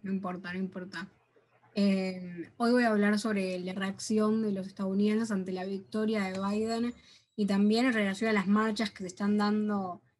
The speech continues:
en los Estados Unidos relacionado con la denuncia que parece ser que Trump va a llevar a cabo en contra de Biden.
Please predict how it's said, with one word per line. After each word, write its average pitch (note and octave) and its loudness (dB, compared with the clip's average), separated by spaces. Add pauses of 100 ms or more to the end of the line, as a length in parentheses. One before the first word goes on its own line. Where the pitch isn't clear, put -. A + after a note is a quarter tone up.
(120)
en F#3+ -2
los F#3 -2
Estados G#3 0
Unidos A#3 0
relacionado A3 0
con F#3 -8 (440)
la G3+ 2
denuncia G#3+ 2
que G#3 -4
parece G#3+ -2
ser A3+ -2 (140)
que G3+ -2
Trump A#3 2 (200)
va G#3 4
a G#3+ 0
llevar G3+ 0
a G3+ -2
cabo G#3+ 2
en G#3+ 0
contra G3+ 0
de F#3+ -10
Biden. F3+ -8